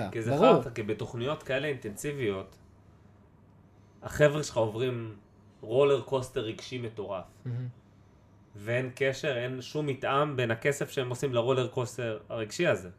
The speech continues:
Speaker 2: מהמם.
Speaker 1: יש לנו מלא חבר'ה שתוך חודשיים, בום, מגיעים למאה קיי, מתפוצצים גם רבע מיליון, אני יודע מה, בחודש כאלה. אבל הם בחוויה שלהם. ס-, לקוח ביטל איתם הבוקר, האישה רבה איתם,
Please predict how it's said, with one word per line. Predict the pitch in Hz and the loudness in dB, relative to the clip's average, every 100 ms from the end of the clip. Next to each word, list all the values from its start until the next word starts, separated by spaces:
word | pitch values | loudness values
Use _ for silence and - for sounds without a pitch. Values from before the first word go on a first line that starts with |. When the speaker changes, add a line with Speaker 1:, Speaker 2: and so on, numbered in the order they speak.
| - | -14
Speaker 2:
מהמם. | 123 120 | -10 -8
Speaker 1:
יש | |
לנו | 110 104 | -6 -4
מלא | 101 113 127 | -2 0 0
חבר'ה | 131 123 123 | 2 0 -2
שתוך | - 107 101 - - - - - 151 | -2 -2 -2 -10 -20 -20 -10 2 4
חודשיים, | - 208 139 120 113 | 4 4 6 4 4
בום, | 131 127 | 2 2
מגיעים | 113 123 123 | 0 2 2
למאה | 117 139 131 | 2 2 0
קיי, | 147 147 | 0 0
מתפוצצים | 120 104 113 107 101 120 | 0 -4 -4 -4 -2 -4
גם | 107 104 | -2 0
רבע | 113 135 147 | 2 2 2
מיליון, | 143 139 135 | 0 0 -2
אני | 104 | -2
יודע | 98 110 | -2 -2
מה, | 117 110 | 0 -2
בחודש | 110 139 143 139 | -2 0 0 -2
כאלה. | - 98 101 143 - - - - - - - - - | -4 -2 -2 -4 -10 -20 -20 -20 -20 -20 -20 -20 -6
אבל | - 113 131 | -2 2 2
הם | 156 | 2
בחוויה | - 135 110 196 214 | 0 0 4 4 4
שלהם. | - 98 90 90 104 - - - - - - - 123 | 2 -4 -4 -8 -12 -20 -20 -20 -20 -20 -20 -16 -16
ס-, | - - 135 | -12 -10 -6
לקוח | 131 123 - 151 131 | 2 2 4 4 4
ביטל | 127 123 135 123 | 2 0 0 0
איתם | 127 113 | -2 -2
הבוקר, | 107 120 151 175 160 151 | -2 0 0 0 2 2
האישה | 113 - 117 | 2 0 0
רבה | 107 123 127 | 2 2 2
איתם, | 143 135 147 143 123 | 0 0 0 0 -2